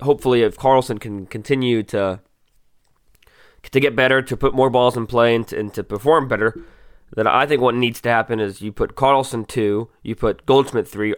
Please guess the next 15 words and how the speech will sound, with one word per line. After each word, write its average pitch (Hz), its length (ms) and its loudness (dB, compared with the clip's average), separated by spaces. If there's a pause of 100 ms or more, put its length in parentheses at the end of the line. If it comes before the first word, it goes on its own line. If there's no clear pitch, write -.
Arenado 120 440 2
four, 107 440 -2
Yadi 113 380 0
five, 117 480 0
D-, 92 100 -16 (440)
maybe 107 280 -4
Dean 127 380 0
six, 127 560 -2
DeJong 117 420 -2
seven, 113 580 -2 (100)
whoever 107 200 -4
bats 110 280 0
right 110 180 0
field 107 260 -2
eighth. 107 320 -2